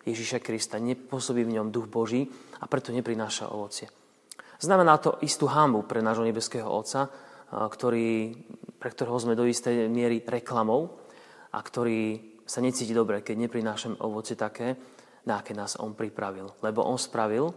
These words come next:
ako som povedal na úvod, spravil všetko. Vysadil dobrý kmeň a stará sa o svoju vinicu. Na rozdiel od skutočných konárikov, vďaka Bohu za to, ktoré nejaký, e,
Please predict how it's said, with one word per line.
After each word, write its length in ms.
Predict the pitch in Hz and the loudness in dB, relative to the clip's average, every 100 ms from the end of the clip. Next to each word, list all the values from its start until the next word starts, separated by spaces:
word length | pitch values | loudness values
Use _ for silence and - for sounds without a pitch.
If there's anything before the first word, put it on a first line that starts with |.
| - - - | -12 -20 -20
ako 120 | - - | -12 -8
som 180 | 113 104 | -6 -2
povedal 240 | 110 107 | 0 2
na 160 | 110 110 | 0 0
úvod, 320 | 107 117 - - - - | -2 -4 -12 -20 -20 -16
spravil 380 | - - 107 104 | -8 -2 -2 -2
všetko. 420 | - 104 - 98 _ _ _ - | -4 -6 -8 -18 _ _ _ -6
Vysadil 500 | 113 - 127 147 151 | 0 2 2 0 -2
dobrý 400 | 131 110 104 104 | -2 -4 -2 -4
kmeň 280 | 120 127 160 160 - - - | -2 -2 -2 -8 -20 -20 -14
a 80 | - | -4
stará 320 | - 127 113 | 0 2 2
sa 240 | 110 - | 0 -2
o 80 | - | -2
svoju 320 | - 110 110 | -2 -2 -4
vinicu. 400 | 107 107 104 - 123 _ _ _ _ _ _ _ _ _ - - - - - | -2 -4 -4 -8 -12 _ _ _ _ _ _ _ _ _ -20 -18 -16 -8 6
Na 100 | 151 | 8
rozdiel 300 | 185 175 170 | 8 8 8
od 340 | 135 - - | 6 2 -10
skutočných 480 | - - 180 190 151 | -4 4 4 4 2
konárikov, 800 | - 147 135 120 104 104 117 151 - - - | 4 6 8 6 4 4 4 0 -10 -20 -12
vďaka 320 | 113 131 123 120 | -2 0 2 2
Bohu 220 | 117 113 | 4 2
za 160 | 110 98 | 0 -2
to, 220 | - 101 | -4 -10
ktoré 540 | - 113 107 104 101 - | -6 -2 0 0 -2 -4
nejaký, 500 | 110 107 107 117 | -2 0 0 -4
e, 40 | 104 | -4